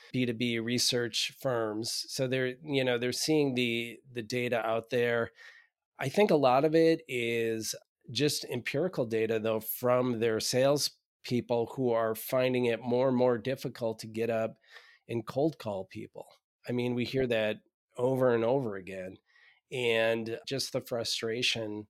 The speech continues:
from a lot of these sales execs. What's kind of interesting to me is that a lot of these salespeople, they know it's not working, but they don't know where to go. You know, they don't know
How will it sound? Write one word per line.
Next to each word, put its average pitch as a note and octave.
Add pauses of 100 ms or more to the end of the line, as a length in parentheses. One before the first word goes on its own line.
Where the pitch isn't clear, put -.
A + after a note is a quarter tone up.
(440)
from A2+
a A#2
lot A2+
of G#2+
these G#2+
sales A#2+
execs. A2+ (540)
What's D#3
kind A#3
of D3+
interesting D3+
to -
me C#3+ (320)
is C3+
that C3+
a C3+
lot C#3+
of E3+
these D3+
salespeople, C3 (200)
they C3+
know C3
it's -
not G#2+
working, G#2+ (800)
but C#3
they D3+
don't C#3
know B2+ (300)
where C3+
to A#2
go. A2 (240)
You C#3
know, C#3
they C3+
don't D3
know A#2+